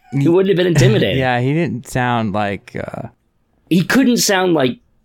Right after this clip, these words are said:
Speaker 1: foreboding and, and menacing if his life depended on it.
Speaker 2: Yeah, he didn't sound anything like, uh, and I can't remember the actor's name now.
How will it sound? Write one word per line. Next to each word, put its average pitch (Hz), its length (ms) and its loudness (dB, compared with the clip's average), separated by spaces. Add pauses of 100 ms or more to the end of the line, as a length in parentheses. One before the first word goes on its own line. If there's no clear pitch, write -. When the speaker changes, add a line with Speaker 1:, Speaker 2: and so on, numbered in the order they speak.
(460)
Speaker 1:
foreboding 127 760 2
and, 87 240 -4 (280)
and 101 160 0
menacing 123 400 2
if 131 120 0
his 117 120 0
life 123 320 0
depended 92 400 -4
on 78 180 -6
it. 78 80 -6
Speaker 2:
Yeah, 110 260 -6
he 120 140 -8
didn't 131 180 -8
sound 123 240 -8
anything 117 300 -8
like, 104 240 -10
uh, 107 260 -8
and 104 100 -12
I 104 60 -14
can't - 220 -12
remember 120 240 -12
the 107 80 -12
actor's 104 420 -12
name 113 380 -6
now. 117 400 -8